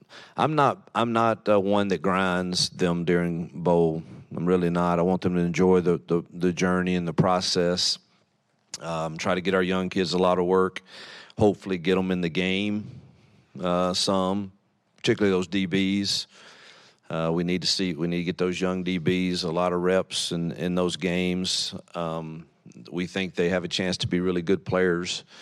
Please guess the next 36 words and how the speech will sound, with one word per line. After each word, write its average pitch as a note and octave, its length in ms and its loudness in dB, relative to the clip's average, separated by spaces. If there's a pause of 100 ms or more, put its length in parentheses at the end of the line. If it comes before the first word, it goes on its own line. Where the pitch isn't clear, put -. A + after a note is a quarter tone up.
(340)
the E2 80 -8
T F2+ 220 0
Scotts E2+ 580 0
and E2+ 120 -8
Ken F2 300 2
Lees E2+ 440 2
and E2+ 120 -6
Terrence F2+ 420 0
Loves E2+ 520 2
and F2 100 -4
Sylvester F2+ 460 2
Smiths F2 640 2
and, D#2 260 -6 (800)
um, D#2 380 -4
you E2+ 80 0
know, E2 120 2
that E2 220 2
group F2+ 220 0
of E2 120 0
kids F#2 480 2
that, E2 180 2 (640)
that, E2 300 -2
uh, E2 360 4
and C2 260 -10
J F2 200 2
C F2 200 -2
Hart, E2+ 460 2
we, D#2+ 140 -4
we D#2+ 220 0
all F2+ 220 4
think F2+ 280 -2
they F2+ 180 2
have F2 180 2
a D#2+ 60 -4
chance F2 560 -2
to, D#2+ 220 0